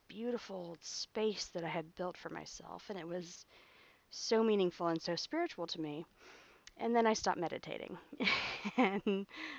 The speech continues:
life got in the way, as it does. And I've actually been trying to kind of reclaim that place for myself, but I can't. And I think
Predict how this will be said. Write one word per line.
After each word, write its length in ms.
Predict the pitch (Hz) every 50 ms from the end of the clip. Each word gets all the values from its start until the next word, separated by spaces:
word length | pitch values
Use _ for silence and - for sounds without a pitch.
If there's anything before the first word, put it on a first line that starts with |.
| - - -
life 360 | - 190 190 196 202 196 -
got 180 | - 196 185 180
in 120 | 185 185
the 80 | 202 202
way, 200 | 180 160 160 165
as 120 | 170 175
it 120 | 202 - -
does. 420 | 147 143 131 - 160 175 - - - - - - - - - - - - _ _ _ _ -
And 520 | - - 214 208 208 208 214 208 214 214 - -
I've 180 | - 190 196
actually 380 | 214 269 - - - - 427 302
been 640 | 214 208 190 185 190 196 196 196 196 190 208 202 - - - - - - -
trying 540 | - - - 233 214 220 226 233 240 240 -
to 260 | - - - 214 190
kind 200 | - - 220 196
of 120 | 185 185
reclaim 400 | 180 180 - - 165 160 160 175
that 140 | 202 233 240
place 240 | - 277 262 254 -
for 120 | - 294
myself, 480 | 277 277 269 - - 269 262 277 294 - - - - _ _ _ - - - - - - _ _ _ _ _ _ _ _
but 100 | - -
I 60 | 202 -
can't. 520 | - - 330 320 208 131 - - - - - - - - _ _ _ _ _ _ _ _ _ _ _ _ _ _ _ _ _ _ _ _ -
And 360 | 226 220 226 226 226 226 226
I 120 | - 175 190 - - - - -
think 300 | 311 320 370 415 -